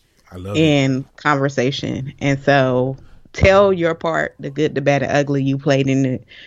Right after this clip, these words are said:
Speaker 2: because we all play a part in the failures of our relationships. We, at some point, we give a little bit. If we only got, if we only added one percent, we put something in the failure.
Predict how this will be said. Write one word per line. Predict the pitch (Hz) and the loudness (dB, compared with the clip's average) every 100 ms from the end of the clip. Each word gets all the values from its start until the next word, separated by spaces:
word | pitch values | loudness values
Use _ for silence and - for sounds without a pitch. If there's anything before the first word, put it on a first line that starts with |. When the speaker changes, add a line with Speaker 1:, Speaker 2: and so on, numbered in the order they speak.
| - | -4
Speaker 2:
because | - 185 170 | 2 4 4
we | 185 - | 2 2
all | 160 170 | 4 4
play | 170 185 170 | 2 -2 0
a | |
part | 170 160 147 143 _ _ _ _ _ | 0 0 0 0 _ _ _ _ _
in | - 165 156 - - | -2 -2 -2 -8 -6
the | 143 - | -2 -2
failures | - - 160 151 147 143 135 | -2 2 4 4 2 0 -2
of | 135 | 0
our | 131 131 | 0 0
relationships. | 123 107 - - - - | -2 -4 -4 -6 -8 -4
We, | 143 143 139 - - _ 147 | 0 2 0 -8 -20 _ 0
at | 143 | 0
some | - 190 185 | 2 4 4
point, | 185 151 127 | 2 -2 0
we | 147 | -4
give | 143 156 147 | 2 2 2
a | 131 | -4
little | 143 156 135 | 0 2 2
bit. | 123 - | -2 -2
If | 131 | 0
we | 143 | 4
only | 165 156 | 4 4
got, | 151 143 - - | 4 2 -2 -8
if | - 147 | -6 0
we | 170 | 2
only | 175 147 | 4 4
added | 160 147 | 2 2
one | 151 151 | 0 -2
percent, | 151 143 151 - | -2 -2 -2 0
we | 156 | 0
put | 160 180 - | 4 2 4
something | 170 156 139 135 | 2 0 0 -2
in | 127 | -2
the | 123 | -4
failure. | - - - - | -4 -2 -2 -6